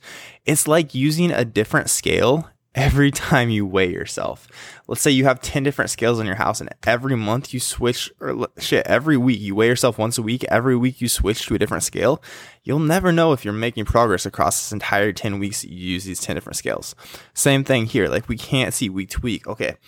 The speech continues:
did I progress with this movement?" if we're always using different movements.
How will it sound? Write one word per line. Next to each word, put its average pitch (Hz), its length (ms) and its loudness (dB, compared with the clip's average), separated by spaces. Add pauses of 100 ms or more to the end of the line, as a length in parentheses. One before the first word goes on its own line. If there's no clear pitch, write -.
(320)
did 117 120 2
I 113 120 6
progress 104 500 0
with 107 120 -8
this 92 160 -6
movement?" 117 440 -2
if - 160 -14
we're 110 100 -2
always 98 320 2
using 85 220 -8
different - 280 -14
movements. - 380 -6